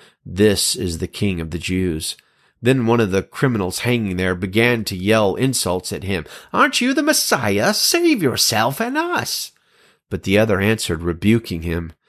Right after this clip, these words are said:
"Don't you even fear God, since you are undergoing the same punishment?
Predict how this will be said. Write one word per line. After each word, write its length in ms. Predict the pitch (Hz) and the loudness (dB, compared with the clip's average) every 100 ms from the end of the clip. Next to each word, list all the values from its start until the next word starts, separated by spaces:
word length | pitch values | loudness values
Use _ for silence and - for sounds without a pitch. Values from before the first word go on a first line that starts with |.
| _ _ _ _ - | _ _ _ _ 0
"Don't 320 | 98 107 - | 2 2 -2
you 280 | 101 85 - | -4 -6 -6
even 260 | - 98 95 | -2 -2 -2
fear 400 | - - 104 101 | -4 0 2 2
God, 480 | 87 92 95 104 104 | 0 0 2 0 -2
since 340 | - 87 - | -4 -4 -2
you 140 | 104 110 | 0 2
are 100 | 90 | 2
undergoing 580 | 107 101 87 104 110 | 0 0 0 2 2
the 60 | 92 | 0
same 380 | - 95 110 104 | 0 2 0 0
punishment? 720 | - 101 117 - 127 147 | -2 0 0 -2 -2 -4